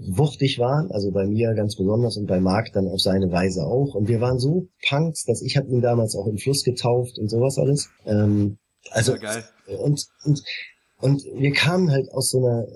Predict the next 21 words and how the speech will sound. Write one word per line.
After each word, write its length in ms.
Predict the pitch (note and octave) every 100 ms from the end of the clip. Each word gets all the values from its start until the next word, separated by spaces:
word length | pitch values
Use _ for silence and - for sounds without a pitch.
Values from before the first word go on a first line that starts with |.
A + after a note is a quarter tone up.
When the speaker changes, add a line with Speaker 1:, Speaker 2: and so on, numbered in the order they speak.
| -
Speaker 1:
so 180 | - A#2
ein, 200 | A#2 G#2+ C#2+ F2+
ja, 80 |
aus 200 | B2 -
einer 120 | C3 B2
ganz, 320 | C#3+ E3 -
ganz 220 | C#3 C3+
anderen 280 | A#2+ B2+ B2
Welt. 280 | C3 A#2+ F2
Also 140 | F#2+
ich 120 | F#2+
hatte 180 | C#3 B2+
mit 160 | A2 G#2+
dieser, 420 | G#2+ G#2+ F#2+ - - -
Marc 320 | G#2 G#2 A2+ G2+
auch, 180 | A2+
wir 80 | G#2+
hatten 160 | G#2+ A#2
mit 120 | A2
dieser 160 | G#2+ G#2+
christlichen, 880 | - A#2 - A2+ A2 G#2 G2 G#2